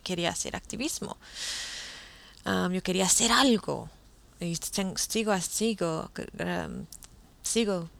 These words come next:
así. Siempre quiero hacer algo. Ah, todo fue un fracaso. Entonces, yo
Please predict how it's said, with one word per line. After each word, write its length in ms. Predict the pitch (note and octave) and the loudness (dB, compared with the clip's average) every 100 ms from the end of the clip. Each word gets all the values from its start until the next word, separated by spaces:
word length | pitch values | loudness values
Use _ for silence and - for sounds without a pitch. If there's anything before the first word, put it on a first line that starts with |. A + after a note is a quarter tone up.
| - | -12
así. 480 | - D#3 - A#3 F3 - - | -8 -4 -2 -2 -6 -14 -14
Siempre 400 | - - F#3+ F3 | -6 -4 -4 -4
quiero 300 | - - E3+ | -6 -6 -4
hacer 260 | D#3 D3 D#3+ | -4 -6 -8
algo. 280 | E3+ E3 E3+ - - - - - - - - - - - - | -8 -8 -12 -16 -20 -20 -20 -20 -20 -20 -18 -18 -20 -20 -6
Ah, 180 | E3+ F3+ | 0 2
todo 260 | E3+ G3+ G#3+ | 4 2 4
fue 180 | G#3 | 2
un 80 | F#3+ | 2
fracaso. 760 | - - - F#3 - F3 E3+ F3 - - - - - - - - | 0 -2 4 4 4 2 0 -2 -10 -20 -20 -20 -20 -20 -12 -6
Entonces, 580 | - E3+ F3 E3 F3+ F3 D#3+ - - - - - - - | -2 0 0 2 2 0 -4 -16 -20 -20 -20 -20 -16 -4
yo 540 | G3 A3 G#3+ G#3 G3+ | 4 6 8 6 2